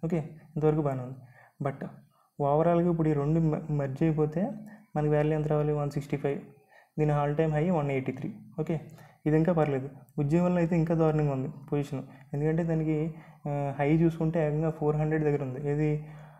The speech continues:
ఫైనాన్షియల్ సర్వీసెసే ఒక ఫోర్ హండ్రెడ్ లెవెల్ ఉంది. ఇది వచ్చిన కాడిని అక్కడే ఏడుస్తుంది స్మాల్ ఫైనాన్స్ బ్యాంకు, అది only థర్టీ లెవెల్, ఆ ఆడ్ లెవెల్‌లో ఉండిపోయింది అనమాట. ఓకే,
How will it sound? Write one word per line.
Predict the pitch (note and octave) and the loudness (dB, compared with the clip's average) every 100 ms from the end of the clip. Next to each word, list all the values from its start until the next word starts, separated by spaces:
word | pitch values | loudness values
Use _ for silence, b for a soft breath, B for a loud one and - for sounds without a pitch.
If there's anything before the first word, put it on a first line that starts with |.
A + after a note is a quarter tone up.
| B _ - - | B _ -16 -4
ఫైనాన్షియల్ | D3 D#3 D#3+ E3 | 2 4 4 2
సర్వీసెసే | D#3+ D#3 D#3+ D#3 D#3 G#3+ A3 | 2 4 4 2 -2 -2 0
ఒక | D#3+ D#3+ | -2 -2
ఫోర్ | D#3+ D#3 | -2 0
హండ్రెడ్ | D3+ D#3 D#3 | 2 2 2
లెవెల్ | C#3+ C#3 | 2 0
ఉంది. | C3+ F3 G#3+ B B B | -4 -4 -6 B B B
ఇది | D#3 E3 | 2 4
వచ్చిన | D3+ D#3+ E3 | 4 2 2
కాడిని | E3 E3 | 4 4
అక్కడే | D3+ D#3 | 4 4
ఏడుస్తుంది | D3+ D3+ - D#3+ F#3+ D3+ D#3+ B B - | 2 0 -2 2 2 2 -2 B B -8
స్మాల్ | D#3 D3+ D3+ | 0 2 2
ఫైనాన్స్ | D#3 D3+ D3+ | 2 0 0
బ్యాంకు, | D3+ D3+ F#3+ D#3 D#3+ - - | 0 0 0 -2 -4 -10 -6
అది | D3+ | 0
only | D#3 D#3 E3 | 2 2 2
థర్టీ | D#3+ D3+ D#3 | 0 -2 2
లెవెల్, | D3+ D#3 | 2 2
ఆ | D3+ D3 - | 0 -4 -6
ఆడ్ | D3 C#3+ C#3+ C#3+ | -4 -2 0 2
లెవెల్‌లో | D3+ D3+ E3 | 2 4 2
ఉండిపోయింది | D3 C#3+ C3+ | 0 -2 -4
అనమాట. | B2+ B2+ D#3+ - E3 | -6 -8 -14 -10 -4
ఓకే, | E3 D3 | -2 -4